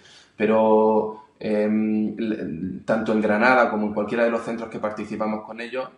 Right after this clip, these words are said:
los criterios para utilizar esa leche es para bebés que están enfermos. O sea,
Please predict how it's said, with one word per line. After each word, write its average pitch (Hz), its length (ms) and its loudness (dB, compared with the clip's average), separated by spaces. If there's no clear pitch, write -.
los 104 420 -6
criterios 113 360 -2
para 120 160 2
utilizar 113 400 0
esa 110 180 -4
leche 120 520 -2
es 117 60 -12
para 113 180 0
bebés 104 200 -2
que - 100 -16
están 110 180 -6
enfermos. 95 560 -4
O 95 40 -10
sea, 95 300 -2